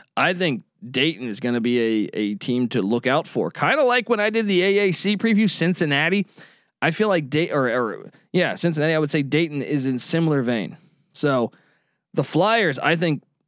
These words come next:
ceiling, N C A A tournament, maybe even go, going a round or two. Now, at the same time, can they all gel together? Will everything work out? I, I think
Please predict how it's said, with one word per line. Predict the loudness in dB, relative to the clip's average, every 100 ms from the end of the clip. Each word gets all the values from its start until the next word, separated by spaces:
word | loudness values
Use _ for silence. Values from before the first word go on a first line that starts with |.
| _ _ -4
ceiling, | 0 2 2 0 -2 _ _ _ _ _ -6
N | -2 2
C | 2
A |
A |
tournament, | 0 0 0 -2 -6
maybe | -2 0 2
even | 2 2
go, | 2 2
going | 0 0 0
a |
round | 0 0
or | -2
two. | -4 -8 -10 _ _ _ _ _ _ _ _ _ _ _ _ _
Now, | -2 0 2 2
at | 0
the | 0
same | 0 2 0
time, | 0 -2 -4 -10 _ _ _ _ _ _ -20 _ _ _
can | -2 0
they | 2 2
all | 2
gel | 0 -2 -2
together? | -2 0 2 0 -4 _ _ _ _ _ _ -4
Will | 0
everything | 0 -2 -2 -2
work | -4 -4
out? | 0 0 0 _ _ _ _ _ _ _ _ _ _ _ _ _ _ -4
I, | 0 2 2 0
I |
think | 0 0 0 -2 -6